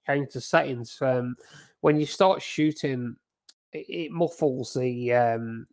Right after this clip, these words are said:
it muffles the actual great music. So this is a bit of a shame, really, and it's,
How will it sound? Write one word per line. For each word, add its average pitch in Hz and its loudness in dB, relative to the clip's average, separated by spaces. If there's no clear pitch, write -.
it 127 -8
muffles 143 -4
the 120 -2
actual 110 -8
great 113 -2
music. 120 -4
So 117 -4
this - -12
is 120 -6
a 113 -6
bit 113 -2
of 110 -8
a 104 -10
shame, 107 -8
really, 110 -4
and 120 -8
it's, - -8